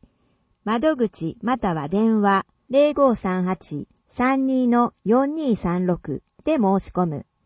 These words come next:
利用料金などはホームページをご覧ください。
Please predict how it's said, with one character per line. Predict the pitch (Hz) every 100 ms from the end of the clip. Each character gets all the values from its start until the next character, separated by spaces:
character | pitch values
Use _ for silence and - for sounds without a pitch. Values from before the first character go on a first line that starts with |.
| _ _ _ _ _ _ _
利 | 254
用 | 302 330
料 | 339 359 339
金 | 226 208
な | 196 170
ど | 156
は | 156 -
ホ | - 262 302
ー |
ム | 320
ペ | 330 330
ー | 285
ジ | 208
を | 180
ご | 175
覧 | 175 196 185
く |
だ | 175 180
さ | -
い。 | 165